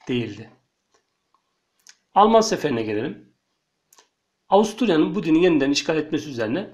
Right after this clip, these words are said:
Kanuni Sultan Süleyman Alman seferine çıkacak.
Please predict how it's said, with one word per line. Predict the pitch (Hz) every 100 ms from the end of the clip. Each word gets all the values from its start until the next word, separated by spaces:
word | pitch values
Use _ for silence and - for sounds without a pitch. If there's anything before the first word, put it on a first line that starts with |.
| _
Kanuni | - 151 143
Sultan | - - 143
Süleyman | - 143 185
Alman | 165 151 147
seferine | 143 127 131 120
çıkacak. | - 135 123 180 -